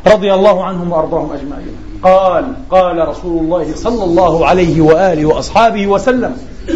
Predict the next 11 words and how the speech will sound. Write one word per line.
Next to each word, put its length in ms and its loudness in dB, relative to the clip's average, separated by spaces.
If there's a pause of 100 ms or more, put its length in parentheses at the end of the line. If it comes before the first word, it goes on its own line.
(500)
"نشر 460 2
الله 460 2
عبدين 680 -4
من 140 -4
عباده 600 2
كان 340 2
أكثر 520 4
لهما 400 2
في 120 -8
المال 340 0
والولد". 440 -2